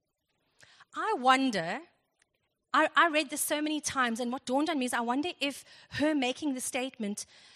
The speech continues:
about never having to come to this well again to draw water and to be able to get the living water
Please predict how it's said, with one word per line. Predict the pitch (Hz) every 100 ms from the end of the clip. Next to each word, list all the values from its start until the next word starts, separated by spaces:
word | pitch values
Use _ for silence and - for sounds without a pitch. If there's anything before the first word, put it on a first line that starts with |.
| -
about | 226 233 240
never | 240 302
having | 277 277 277
to | -
come | - 277 269
to | -
this | 240 214
well | 226 240 247
again | 214 220 233
to | 240
draw | 202 233
water | 208 214 240 - 170 185 - _ _ _ _ _ _ _ _ _ _ -
and | 220
to | 254
be | 240 -
able | 262 285
to | -
get | 240 240 240
the | 226
living | 214 262 294 254
water | 202 196 - 160 170